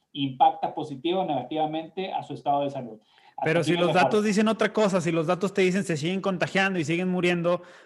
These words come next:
Speaker 2: pues el estado anímico viene valiendo gorro, porque Biden y, y
Speaker 1: Bueno,
Speaker 2: AMLO
Speaker 1: eh,
Speaker 2: va a
Speaker 1: es
Speaker 2: decir,
Speaker 1: que
Speaker 2: "Vámonos a las casas otra vez", ¿no?
Speaker 1: No,
Speaker 2: Entonces
Speaker 1: e-, es que mira, el tema de los datos, hoy, hoy en día,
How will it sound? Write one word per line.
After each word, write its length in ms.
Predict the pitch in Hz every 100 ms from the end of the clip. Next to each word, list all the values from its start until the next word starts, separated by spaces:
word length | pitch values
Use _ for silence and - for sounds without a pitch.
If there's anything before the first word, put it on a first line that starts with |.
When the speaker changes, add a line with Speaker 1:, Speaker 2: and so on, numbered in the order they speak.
| _
Speaker 2:
pues 180 | 147 147
el 80 | 151
estado 240 | 147 170
anímico 420 | 185 190 190 196
viene 400 | 160 160 135 151
valiendo 320 | 175 170 175 185
gorro, 200 | 233 147
porque 220 | 123 135
Biden 560 | 127 139 156 175 175 185
y, 460 | 147 135 135 135
y 60 | 143
Speaker 1:
Bueno, 220 | 170 165
Speaker 2:
AMLO 180 | - - - 143
Speaker 1:
eh, 160 | 160 165
Speaker 2:
va 40 | 151
a 40 |
Speaker 1:
es 140 | 147
Speaker 2:
decir, 100 | 175 170
Speaker 1:
que 120 | - - -
Speaker 2:
"Vámonos 380 | 233 277 254
a 60 | 214
las 160 | 208 -
casas 360 | 226 220 233
otra 260 | 233 220 214
vez", 280 | 208 156 139
¿no? 140 | 202
Speaker 1:
No, 80 | 262
Speaker 2:
Entonces 520 | 175 151 151 196 220
Speaker 1:
e-, 60 | 190
es 120 | 170
que 100 | 220
mira, 200 | 208 190 -
el 180 | 143 185
tema 200 | 185 214
de 60 |
los 180 | 208 151
datos, 520 | 175 - 220 214 -
hoy, 320 | 160 165 180 -
hoy 220 | 165 160
en 120 | 180 170
día, 480 | 180 180 190 -